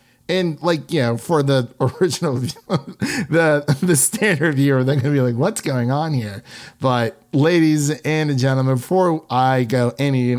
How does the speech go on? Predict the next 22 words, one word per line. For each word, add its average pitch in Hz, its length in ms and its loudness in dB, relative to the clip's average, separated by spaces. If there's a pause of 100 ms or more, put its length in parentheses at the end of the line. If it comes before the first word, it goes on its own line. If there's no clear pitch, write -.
(120)
further, 107 720 -4 (1400)
that 165 220 2
is 170 200 4
your 165 100 4
spoiler 147 420 2
warning 139 380 2
for - 240 0
She-Hulk 175 340 0
Attorney 147 360 -2
at 139 100 -4
Law, 131 300 2
episode 120 420 0
nine 117 540 0
again. 110 720 -4 (1600)
That 160 180 2
is 160 140 4
your 165 80 2
second 160 320 0
spoiler 160 340 0
warning 143 320 2
for 143 160 0
She-Hulk 131 640 0